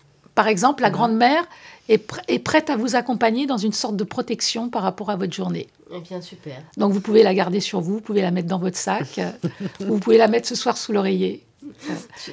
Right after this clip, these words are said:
Speaker 3: avec moi en concert ce soir.
Speaker 1: Voilà, avec
Speaker 3: Pour
Speaker 1: vous en
Speaker 3: que tout se passe
Speaker 1: concert ce
Speaker 3: bien.
Speaker 1: soir.
Speaker 2: Ça va automatiquement bien se passer.
Speaker 1: Oui.
Speaker 2: Allez, moi, je vais en tirer une aussi pour
Speaker 1: Voilà.
Speaker 2: la journée.
Speaker 1: Mais ça peut être aussi une évocation, ça peut être aussi une phrase de ch-, de sagesse,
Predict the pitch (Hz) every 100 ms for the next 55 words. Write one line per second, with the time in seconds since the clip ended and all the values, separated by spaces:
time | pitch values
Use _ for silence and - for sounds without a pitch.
0 | 175 185 190 190 202 190 196 180 196 175
1 | - 160 - 156 240 233 214 208 226 202
2 | 247 220 220 202 214 196 - - - -
3 | - - 494 127 127 127 - 190 - 202
4 | 165 170 165 190 190 165 156 151 151 143
5 | - 127 139 151 147 160 175 165 160 156
6 | - 160 160 160 160 143 123 - 131 -
7 | - 196 175 - 131 127 123 220 277 262
8 | 330 330 302 330 294 247 269 302 - 277
9 | 233 226 269 262 277 - 294 - 262 214
10 | 233 294 - 226 254 254 208 190 -